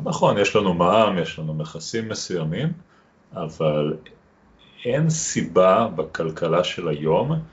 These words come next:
שעד כדי כך ישתלם לי להזמין טלפון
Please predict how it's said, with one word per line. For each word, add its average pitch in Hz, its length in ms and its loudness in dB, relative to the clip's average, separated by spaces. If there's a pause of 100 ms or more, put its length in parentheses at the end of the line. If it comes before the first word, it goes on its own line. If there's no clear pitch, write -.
(380)
שעד - 500 0
כדי 92 400 0
כך 107 320 0
ישתלם 98 580 -4
לי 98 340 -2
להזמין 80 460 -2
טלפון 87 680 2